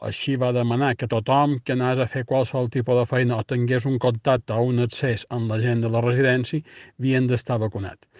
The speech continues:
A més, hem de recordar que la residència de Pollença és una de les poques residències que no hi ha hagut ni un cas de covid. I crec que tot això fa aquesta cura per part de direcció de que tot se faci molt estrictament, vacunats, amb P C Rs i tot el que s'hagi de fer.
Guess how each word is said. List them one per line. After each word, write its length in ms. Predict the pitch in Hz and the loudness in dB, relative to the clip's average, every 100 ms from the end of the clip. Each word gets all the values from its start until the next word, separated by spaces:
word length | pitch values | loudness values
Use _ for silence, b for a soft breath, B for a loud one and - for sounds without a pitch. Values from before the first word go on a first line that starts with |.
| B B B | B B B
A 180 | 92 110 | -8 0
més, 320 | 127 123 - | 2 2 -2
hem 220 | 107 104 | -10 -6
de 100 | 101 | -6
recordar 500 | 101 101 104 127 160 160 B B - - | -6 -4 -2 0 0 -2 B B -4 -12
que 100 | - | -10
la 220 | 92 95 95 | -8 -6 -6
residència 500 | 95 107 107 101 117 | -4 -2 -2 -2 -2
de 60 | |
Pollença 440 | 107 113 117 120 175 | 0 2 2 0 0
és 160 | 120 | 2
una 140 | 117 117 | 2 2
de 60 | |
les 120 | 113 | -2
poques 260 | - 117 113 | -2 -4 -2
residències 420 | 117 120 127 156 | 0 2 2 0
que 60 | 143 | 0
no 80 | 127 | 0
hi 40 | |
ha 60 | 120 | 2
hagut 100 | 143 | 2
ni 140 | 123 | 4
un 160 | 120 117 | 2 2
cas 240 | 123 117 | 0 0
de 100 | 110 | -2
covid. 360 | 107 104 175 117 B B B B B _ | -2 0 0 0 B B B B B _
I 80 | 117 | -6
crec 160 | 120 | -2
que 80 | 127 | 0
tot 160 | 117 127 | 2 0
això 220 | - 120 | 0 -2
fa 280 | - 135 135 B B B B _ | 2 2 2 B B B B _
aquesta 520 | 135 120 147 - 143 | -4 0 2 2 2
cura 340 | 127 160 151 131 | 2 6 6 6
per 180 | 135 123 | 2 -2
part 200 | 127 127 | -2 0
de 60 | 131 | 0
direcció 420 | 127 127 - 139 | -2 -4 -2 -2
de 60 | |
que 120 | 147 131 | -2 0
tot 200 | 131 127 - - | 0 -2 -14 -12
se 120 | - 127 | -6 -4
faci 480 | 135 127 107 123 165 B B - | 0 -2 -2 -4 -6 B B 0
molt 260 | 139 131 | 2 4
estrictament, 640 | 131 - 127 160 139 135 135 | 0 -2 -2 0 2 0 0
vacunats, 560 | 127 123 151 131 135 | 0 2 2 2 0
amb 100 | 135 | 0
P 100 | 120 | -2
C 120 | 113 123 | 0 0
Rs 200 | 127 113 | 0 0
i 20 | |
tot 100 | 110 | -2
el 80 | 107 | -2
que 60 | |
s'hagi 180 | 117 101 | -6 -10
de 100 | 92 | -10
fer. 160 | - | -14